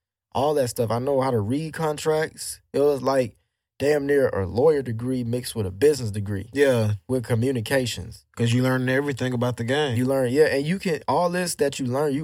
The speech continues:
Speaker 1: apply it to, like, real life. Like, outside of music, you can apply this to any business.
Speaker 2: Hmm.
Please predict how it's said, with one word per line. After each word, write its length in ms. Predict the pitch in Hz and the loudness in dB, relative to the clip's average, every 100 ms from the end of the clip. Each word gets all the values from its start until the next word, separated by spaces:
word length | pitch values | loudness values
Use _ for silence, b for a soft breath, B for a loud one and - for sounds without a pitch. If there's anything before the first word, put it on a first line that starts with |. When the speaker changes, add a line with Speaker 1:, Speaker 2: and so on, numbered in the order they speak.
| - | -4
Speaker 1:
apply 380 | 113 127 135 131 | -6 -2 0 0
it 100 | 113 | -2
to, 100 | - | -4
like, 320 | 107 107 101 _ _ _ - | -2 -2 -4 _ _ _ -10
real 200 | 104 110 | -2 0
life. 360 | 117 139 - _ _ _ _ _ _ _ _ - | 0 -4 -10 _ _ _ _ _ _ _ _ -4
Like, 260 | 107 - _ | -2 -4 _
outside 420 | 117 127 - 127 127 | -2 -2 0 0 -2
of 60 | |
music, 320 | 107 101 98 | -2 -4 -6
you 100 | 95 | -8
can 140 | 113 110 | -6 -6
apply 300 | 107 117 117 | -4 -2 -2
this 100 | 107 | -4
to 100 | 90 | -4
any 180 | 110 113 | -4 -4
business. 500 | 104 92 110 110 _ _ _ _ _ - | -6 -8 -12 -20 _ _ _ _ _ -8
Speaker 2:
Hmm. 180 | 123 | -4